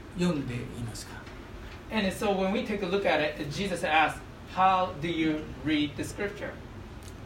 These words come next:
Speaker 1: 今、私たちは礼拝しています。そして聖書を開いて、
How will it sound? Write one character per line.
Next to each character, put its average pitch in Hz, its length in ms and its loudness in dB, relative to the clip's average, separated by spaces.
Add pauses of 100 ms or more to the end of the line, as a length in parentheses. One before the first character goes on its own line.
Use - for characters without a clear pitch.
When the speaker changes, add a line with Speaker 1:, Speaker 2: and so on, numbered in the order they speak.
(140)
Speaker 1:
今、 170 140 6
私 151 240 4
た 170 80 2
ち 147 80 0
は 147 80 6
礼 156 100 6
拝 156 160 4
し 135 60 -2
て 147 100 4
い 135 60 4
ま 127 120 0
す。 117 100 -4
そ 139 100 -4
し - 80 -6
て 127 340 2 (160)
聖 190 260 4
書 - 220 -2
を 120 60 -2
開 151 320 0
い - 20 -4
て、 156 320 0